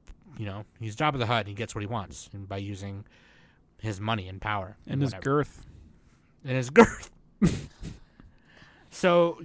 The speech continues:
Speaker 1: Guy not wanting to, you know, he doesn't wanna be part of that. He doesn't wanna be part of the family crime syndicate of the Hutts, and he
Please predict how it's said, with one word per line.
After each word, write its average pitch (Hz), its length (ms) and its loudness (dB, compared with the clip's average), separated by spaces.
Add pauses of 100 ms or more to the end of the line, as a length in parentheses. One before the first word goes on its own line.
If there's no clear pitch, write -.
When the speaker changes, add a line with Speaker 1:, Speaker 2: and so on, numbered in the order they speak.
Speaker 1:
Guy 196 320 2
not 170 260 0
wanting 151 520 -2
to, 117 540 -2 (1120)
you 143 140 -4
know, 117 100 0
he 127 100 -2
doesn't 180 160 0
wanna 175 120 2
be 156 100 2
part 143 320 2
of 107 80 -2
that. 95 220 -8
He 110 80 -6
doesn't 123 180 -4
wanna 131 140 0
be 123 120 -4
part 113 200 0
of 107 80 -4
the 104 100 -2
family 104 320 -4
crime 101 300 -4
syndicate 98 440 -8
of 92 100 -8
the 95 80 -10
Hutts, 98 360 -6
and 101 120 -10
he 101 340 -12